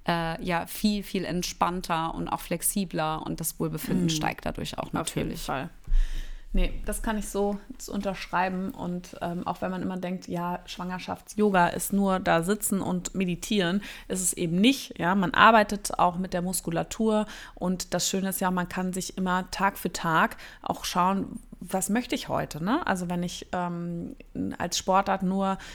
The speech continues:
Speaker 2: Krafttraining im Fitnessstudio mache, dann habe ich da so eine Auswahl, aber beim Yoga kann man wirklich gucken, okay, ist mir heute lieber nach Meditation und Atmung oder möchte ich heute mehr Kraft machen oder möchte ich mehr in die Flexibilität reingehen, was sind denn meine Beschwerden? Man kann so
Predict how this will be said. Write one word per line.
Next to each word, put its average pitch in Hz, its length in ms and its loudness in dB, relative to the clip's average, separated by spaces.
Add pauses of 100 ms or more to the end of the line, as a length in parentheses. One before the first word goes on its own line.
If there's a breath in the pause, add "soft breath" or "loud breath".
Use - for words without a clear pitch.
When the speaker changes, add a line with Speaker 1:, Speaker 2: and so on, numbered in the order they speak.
(360 loud breath)
Speaker 2:
Krafttraining 220 540 4
im 196 80 0
Fitnessstudio 240 560 0
mache, 226 180 2
dann 196 160 0
habe 208 140 0
ich - 40 -8
da 208 120 0
so 196 160 -2
eine 196 280 2
Auswahl, 180 440 2
aber 180 160 0
beim 180 180 0
Yoga 190 260 0
kann 202 180 -4
man 190 120 0
wirklich 196 240 -8
gucken, - 220 -6
okay, 190 260 -2
ist - 180 -2
mir 202 200 4
heute 226 420 4 (340 loud breath)
lieber 208 380 2
nach 190 320 0
Meditation 190 720 0
und 180 200 -2
Atmung 247 600 6
oder 196 320 0
möchte 185 260 -2
ich - 140 -10
heute 180 260 -2
mehr 180 160 0
Kraft - 420 -2
machen 226 540 4 (300 loud breath)
oder 180 160 0
möchte 180 240 -2
ich 180 80 -6
mehr 180 260 2
in 180 80 0
die 185 80 0
Flexibilität 226 960 0
reingehen, 202 460 2
was 190 120 -2
sind 180 140 -2
denn 175 100 0
meine 170 220 0
Beschwerden? 233 720 6
Man 202 160 2
kann 190 180 -4
so 180 140 -2